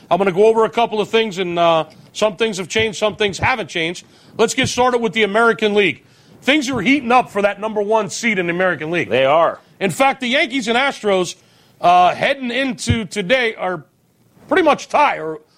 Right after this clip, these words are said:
Speaker 1: less than one game separates the Yankees and the Astros. I believe they're tied for the number one seed. With fifteen games left on the board,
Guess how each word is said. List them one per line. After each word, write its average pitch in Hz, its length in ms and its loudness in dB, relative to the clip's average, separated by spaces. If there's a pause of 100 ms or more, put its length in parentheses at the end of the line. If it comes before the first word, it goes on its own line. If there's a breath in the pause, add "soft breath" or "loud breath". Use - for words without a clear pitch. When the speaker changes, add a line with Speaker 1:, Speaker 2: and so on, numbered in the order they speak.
(100)
Speaker 1:
less 294 200 0
than 269 180 -4
one 262 240 2
game 240 260 0
separates 233 560 0
the 208 100 -6
Yankees 208 420 -2
and 208 100 -2
the 190 60 0
Astros. 190 580 -2 (400 loud breath)
I 170 40 2
believe 262 280 2
they're 208 100 0
tied 156 400 0
for 190 160 -8
the 180 80 -4
number 220 260 0
one 214 220 0
seed. 170 380 -2 (320 loud breath)
With 185 160 2
fifteen 285 640 0
games 247 320 0
left 240 240 2
on 247 140 -6
the 214 60 -2
board, 240 400 0